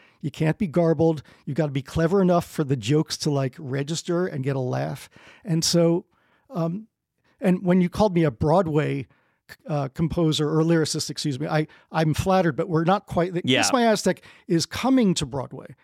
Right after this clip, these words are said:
Speaker 2: That's
Speaker 1: It
Speaker 2: what
Speaker 1: is
Speaker 2: you
Speaker 1: yet
Speaker 2: said.
Speaker 1: to, it is yet to open.
Speaker 2: It's coming to Broadway, meaning you're gonna, like, workshop off Broadway and then eventually upstream, or
Speaker 1: We,
Speaker 2: you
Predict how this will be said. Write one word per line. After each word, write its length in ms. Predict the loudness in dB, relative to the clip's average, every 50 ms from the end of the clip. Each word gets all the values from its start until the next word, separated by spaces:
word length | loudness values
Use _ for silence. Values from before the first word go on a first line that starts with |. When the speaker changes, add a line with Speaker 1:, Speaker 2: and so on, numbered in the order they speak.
| _ _
Speaker 2:
That's 160 | 0 2 2
Speaker 1:
It 40 | 2
Speaker 2:
what 60 | 0
Speaker 1:
is 60 | 2
Speaker 2:
you 40 | 2
Speaker 1:
yet 100 | 2 2
Speaker 2:
said. 80 | 2 2
Speaker 1:
to, 200 | 2 0 0 0 -2
it 100 | -2 0
is 140 | 0 0 2
yet 180 | 0 0 0 -2
to 180 | -2 -2 -2
open. 320 | -2 -6 -10 -14 -16 -16 -12 -4
Speaker 2:
It's 180 | -4 -4 -4 -2
coming 380 | -4 0 0 0 0 0 -2
to 60 | -2 0
Broadway, 320 | 2 2 2 4 2 0
meaning 260 | 0 0 -2 0 0
you're 100 | 0 0
gonna, 240 | 0 0 0 2 2
like, 180 | 2 2 0 0
workshop 400 | -2 -4 -2 -2 -4 -4 -4 -2 -2
off 220 | 0 -2 -2 0
Broadway 420 | 0 2 2 2 2 2 2 2 2
and 100 | 0 0
then 200 | -2 -2 -4 -8
eventually 400 | -4 -4 -4 -4 -2 -4 -4 -2
upstream, 460 | -2 -4 -4 -6 -8 -6 -4 -2 2 4
or 40 |
Speaker 1:
We, 60 | 4 4
Speaker 2:
you 60 | 4